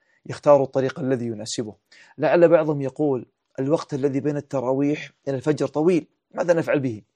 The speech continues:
أعيدك إلى ما ذكرته في الوقت الذي بين الظهر والعصر. الموفق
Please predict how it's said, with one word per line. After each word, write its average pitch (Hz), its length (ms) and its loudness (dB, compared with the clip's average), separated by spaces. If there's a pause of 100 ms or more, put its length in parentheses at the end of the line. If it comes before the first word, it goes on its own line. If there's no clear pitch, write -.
(1900)
أعيدك 143 680 2 (260)
إلى 131 160 0
ما 131 100 2
ذكرته 127 800 0 (380)
في 127 120 -6
الوقت 127 280 -2
الذي 123 260 0
بين 120 440 -6 (180)
الظهر 123 500 -2 (320)
والعصر. 113 520 -8 (1160)
الموفق 127 680 -6